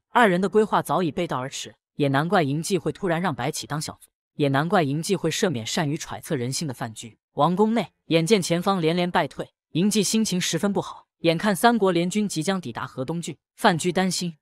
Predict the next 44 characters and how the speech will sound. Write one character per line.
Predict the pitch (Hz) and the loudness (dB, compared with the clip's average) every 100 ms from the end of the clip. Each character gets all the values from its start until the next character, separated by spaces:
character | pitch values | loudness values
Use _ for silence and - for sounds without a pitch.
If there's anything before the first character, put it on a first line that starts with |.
| _ | _
如 | 208 | 4
果 | 196 | 4
河 | 156 151 | 4 4
东 | 156 214 | 2 2
郡 | 196 | 0
失 | 151 214 | 0 0
守 | - - | -2 -6
了， | - - _ | -12 -20 _
秦 | - 185 196 | -4 2 4
王 | 208 | 4
此 | 202 131 | 2 -4
前 | - 143 | -4 -2
说 | - | 0
的 | 175 | 0
治 | - 180 | 2 0
罪 | 160 | 0
之 | 139 123 | -4 -6
事 | - - _ _ | -8 -8 _ _
恐 | - 120 | -6 -2
怕 | 135 | 0
就 | 151 | 2
要 | 151 | 0
成 | - 135 | 0 -2
为 | 135 | 0
真 | 156 151 | -2 -4
的。 | - - _ | -8 -16 _
于 | - 208 | 0 2
是 | 226 | 4
他 | 220 | 2
主 | - 123 | 0 -2
动 | 190 | -2
找 | 156 107 | -2 -4
到 | 120 | -4
白 | 113 143 | -4 -4
起 | - | -4
示 | - | -8
好， | 127 - - _ | -10 -14 -20 _
让 | _ 208 | _ 4
白 | 151 170 | 6 2
起 | - 139 | 0 -2
挂 | 170 | -2
帅 | 147 143 | -2 -4
出 | - 143 | -6 -4
征， | 156 | -4